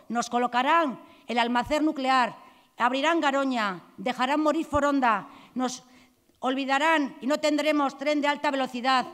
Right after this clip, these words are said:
habrá fracking, congelarán las pensiones de nuestros mayores y nuestras viudas seguirán siendo pobres.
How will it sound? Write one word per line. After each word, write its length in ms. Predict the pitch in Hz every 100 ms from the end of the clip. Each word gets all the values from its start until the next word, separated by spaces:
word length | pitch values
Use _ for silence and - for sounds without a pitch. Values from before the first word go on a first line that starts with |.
| - - _
habrá 300 | - 247 302
fracking, 640 | 330 277 285 285 247 190 156 - _ _ _
congelarán 640 | - 226 226 220 233 330
las 160 | 320 311
pensiones 580 | - 269 269 285 285 254
de 80 | 240
nuestros 320 | 247 247 226
mayores 560 | 233 240 285 269 233 -
y 80 | -
nuestras 360 | 247 240 254 196
viudas 420 | 269 311 285 -
seguirán 520 | - 269 247 262 277 277
siendo 380 | 277 277 254
pobres. 520 | - 247 233 202 190